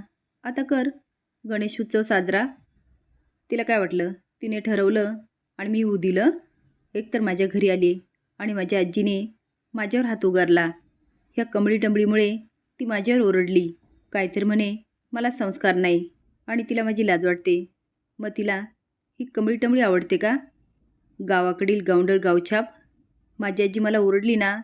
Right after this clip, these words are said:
ते फक्त हिच्यामुळे. आता हिला कळेल आणि कशी पंगा घेतल्यावर काय होतं ते.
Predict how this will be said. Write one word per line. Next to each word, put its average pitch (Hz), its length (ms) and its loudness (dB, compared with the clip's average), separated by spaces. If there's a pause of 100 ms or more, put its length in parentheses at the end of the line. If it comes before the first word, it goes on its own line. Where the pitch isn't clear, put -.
(380)
ते 240 40 -6
फक्त 262 320 -4
हिच्यामुळे. 180 600 2 (520)
आता 220 140 -2
हिला 226 140 0
कळेल 220 340 2 (340)
आणि 208 120 -8
कशी 208 280 -4
पंगा 196 300 -2
घेतल्यावर 202 520 0 (220)
काय 190 160 -4
होतं 196 260 -2
ते. 202 220 2